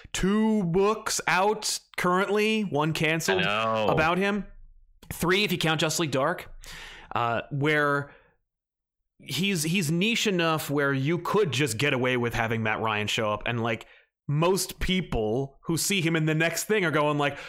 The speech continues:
Speaker 1: "Hey, this Matt Ryan guy's pretty good as Constantine," like, not knowing that he's been in, like, six <laughs> other things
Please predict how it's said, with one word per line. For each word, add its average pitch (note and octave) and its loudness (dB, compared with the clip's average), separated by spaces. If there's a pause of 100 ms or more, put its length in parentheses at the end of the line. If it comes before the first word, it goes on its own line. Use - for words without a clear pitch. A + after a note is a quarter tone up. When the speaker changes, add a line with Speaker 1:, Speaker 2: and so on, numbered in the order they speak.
Speaker 1:
"Hey, F4+ 2
this C#4+ 0
Matt A#3+ 2
Ryan F4 2
guy's F#3 2
pretty F#3+ 0
good G3 2
as G#3+ 0
Constantine," B3+ 0
like, F3 2
not F#3 2
knowing G3 2
that C#3+ 0
he's D3 0
been F3+ 2
in, F#3 0
like, F#3 0
six - 0
<laughs> - 0
other F#3+ 2
things - -4